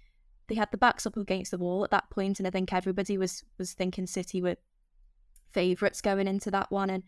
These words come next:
it was, it was quite weird, actually, because I think it had a slightly different dynamic to, to the Liverpool City games that we've seen of late. They've been such sort of closely fought contests, and in that one, it really felt that Liverpool were actually maybe as they were in, in twenty, you know, seventeen, eighteen, were sort of the underdogs going into it. And,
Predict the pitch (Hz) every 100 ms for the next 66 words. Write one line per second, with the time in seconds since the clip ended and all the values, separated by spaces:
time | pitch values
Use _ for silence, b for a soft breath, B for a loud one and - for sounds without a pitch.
0 | b b b - - 220 226 220 - 254
1 | - 214 214 226 240 - 208 190 - 202
2 | 220 - 226 226 233 226 214 202 214 226
3 | 190 180 185 214 - 233 214 - 196 214
4 | 202 208 - 196 202 190 202 190 196 196
5 | 190 190 196 - - 190 185 190 190 202
6 | 196 190 185 - - - - - - 185
7 | - 196 196 185 - 180 170 - 196 190
8 | - - 190 190 b b b b - -
9 | 208 202 214 214 180 196 196 - 175 156
10 | 196 202 190 190 - - 190 180 180 -
11 | 196 190 190 180 185 185 185 180 185 180
12 | - 185 - 185 185 - - - 196 180
13 | 180 - 180 180 - 185 190 185 185 180
14 | 185 - 196 190 196 180 180 190 208 208
15 | - - 202 202 202 208 202 202 - 196